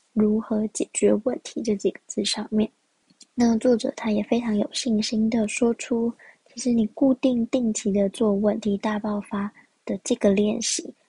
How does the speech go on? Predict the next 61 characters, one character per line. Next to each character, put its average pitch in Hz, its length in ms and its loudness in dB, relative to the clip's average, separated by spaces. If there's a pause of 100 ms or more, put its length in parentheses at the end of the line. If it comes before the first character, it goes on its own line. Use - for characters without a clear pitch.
(140)
你 185 220 -2
可 208 220 -2
以 226 160 2
想 - 260 -4
出 214 300 -6
比 - 160 -6
别 202 180 0
人 202 220 0
更 262 200 -2
有 - 380 -10 (240)
创 247 400 -4
新 247 460 -4
或 247 120 -4
者 220 140 -2
是 226 160 0
更 226 180 -2
有 220 100 -4 (120)
创 220 280 -6
意 220 100 0
的 220 140 -2
解 - 220 -6
决 226 200 -2
方 220 300 -6
案。 - 200 0 (500)
这 302 160 -2
套 285 200 -2
方 254 300 -4
法 208 260 -4
至 226 180 -4
少 208 240 -4
使 - 160 -6
用 208 240 0
三 220 380 -2
次， - 340 -8
就 226 160 -2
会 226 140 -2
找 226 260 -4
到 214 140 -2
比 - 80 -12
较 214 160 0
有 208 120 -2 (120)
洞 233 180 -2
见 226 240 -2
的 214 100 -4
好 - 220 -6
问 208 280 -2
题。 - 200 -18 (840)
这 262 120 0
也 220 120 0
是 226 100 0
我 208 140 4
觉 196 160 -2
得 190 60 2
这 226 140 2
本 208 200 -4
书 214 260 0
中 214 320 -2
给 208 180 0
我 202 300 -2 (400)
一 220 140 0
个 208 480 0